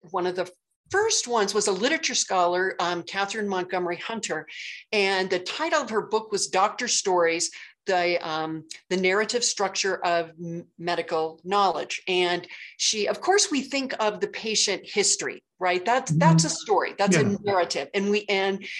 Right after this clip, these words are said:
Speaker 2: And we
Speaker 1: and,
Speaker 2: assume
Speaker 1: um,
Speaker 2: that that exists. We, we know about that, right?
Speaker 1: Yes, yes. And what's interesting, though, too, is when you think about it,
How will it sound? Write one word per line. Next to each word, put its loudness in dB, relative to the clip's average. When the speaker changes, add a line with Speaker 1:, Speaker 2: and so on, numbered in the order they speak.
Speaker 2:
And 8
we 8
Speaker 1:
and, 6
Speaker 2:
assume 8
Speaker 1:
um, 10
Speaker 2:
that 2
that 6
exists. 2
We, 4
we 0
know 2
about -2
that, -2
right? 2
Speaker 1:
Yes, 4
yes. 0
And 4
what's 0
interesting, 0
though, 2
too, -2
is -6
when 0
you 2
think -4
about 2
it, -4